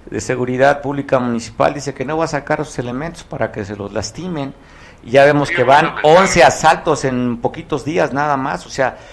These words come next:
Speaker 1: tema de
Speaker 2: Sí, bueno,
Speaker 1: prevención del
Speaker 2: lamentable.
Speaker 1: delito, ya no hablamos de delincuencia organizada, Julio, hablamos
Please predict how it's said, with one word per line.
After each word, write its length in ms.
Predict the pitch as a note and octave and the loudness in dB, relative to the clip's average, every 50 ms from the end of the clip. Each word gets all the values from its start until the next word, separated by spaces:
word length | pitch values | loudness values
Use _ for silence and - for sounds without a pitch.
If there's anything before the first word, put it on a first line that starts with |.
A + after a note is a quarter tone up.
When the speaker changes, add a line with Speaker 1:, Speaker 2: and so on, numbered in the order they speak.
| - - - - - - | -20 -20 -20 -20 -10 0
Speaker 1:
tema 320 | - D3 D#3+ E3+ F3+ F#3 F#3 | 4 4 4 4 4 4 4
de 80 | F3 | 4
Speaker 2:
Sí, 40 | E3+ | 4
bueno, 60 | E3 | 2
Speaker 1:
prevención 460 | - - C#3+ C#3+ C#3 C3+ - - F3 F#3+ | 2 2 4 4 4 4 4 4 4 6
del 80 | F#3 | 6
Speaker 2:
lamentable. 240 | F#3+ F3+ D3+ D3 D3 | 4 4 4 4 4
Speaker 1:
delito, 260 | C#3+ E3+ G3+ G3 F#3+ | 4 2 2 4 4
ya 120 | E3 E3+ F#3+ | 6 6 6
no 80 | G#3+ | 6
hablamos 420 | G#3+ G3 F#3+ G3+ G#3+ G#3+ G#3+ G3+ E3 | 4 6 6 6 6 6 4 4 4
de 80 | F3 | 4
delincuencia 500 | D3+ C#3+ C3+ C3+ C3 B2 E3 F#3+ G3 - | 2 2 0 0 -2 0 -2 -2 -2 -2
organizada, 720 | G3+ F#3 E3 D3 C3+ B2+ A#2 - - F3+ F#3 F3+ E3 D3 C3 | -2 -2 -2 -4 -4 -6 -6 -2 0 2 4 4 2 2 0
Julio, 280 | - E3 E3 D#3 C#3 | -2 -4 -2 -2 -2
hablamos 440 | B2+ C3 C#3+ D#3+ E3+ E3+ E3+ E3 - | 0 0 0 0 0 -2 -4 -6 -8